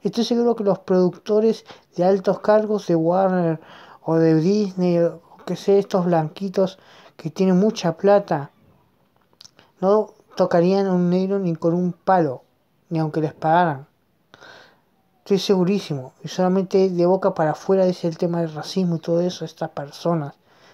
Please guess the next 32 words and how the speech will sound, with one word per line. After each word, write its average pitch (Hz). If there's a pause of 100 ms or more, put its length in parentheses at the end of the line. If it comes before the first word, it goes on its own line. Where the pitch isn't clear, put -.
(120)
Dan 180
asco. 165 (1300)
Pero 165
igual, 165 (840)
¿tienen 233
que -
hacer 185
esto? 196 (840)
No 226
me 254
terminó 202
de 202
agradar. 143
A 160
ver, 156 (360)
me 185
gustó 190
el 185
final, 147
voy 160
a -
decirlo, 151
me 165
gustó. 160 (380)
Es 170
un 180
final 170
con, 151
lleno 165
de 147
acción. 160 (1900)
Como, 147